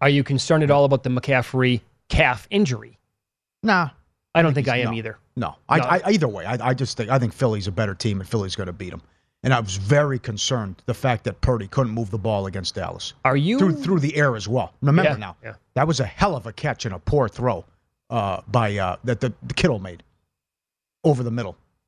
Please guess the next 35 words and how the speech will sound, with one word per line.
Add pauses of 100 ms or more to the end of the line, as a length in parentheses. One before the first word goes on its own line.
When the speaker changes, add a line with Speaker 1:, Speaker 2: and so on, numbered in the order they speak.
Speaker 2:
near
midfield.
Speaker 1:
Well,
and,
and
now,
by
the
Speaker 2:
So
Speaker 1:
way,
he's
gonna
go (1300)
from
playing
the
Cowboys
secondary
to
the
Eagles
secondary? (100)
Speaker 2:
Absolutely.
And
I, (100)
I
don't
care
who
you
are. (500)
And
I
just,
uh,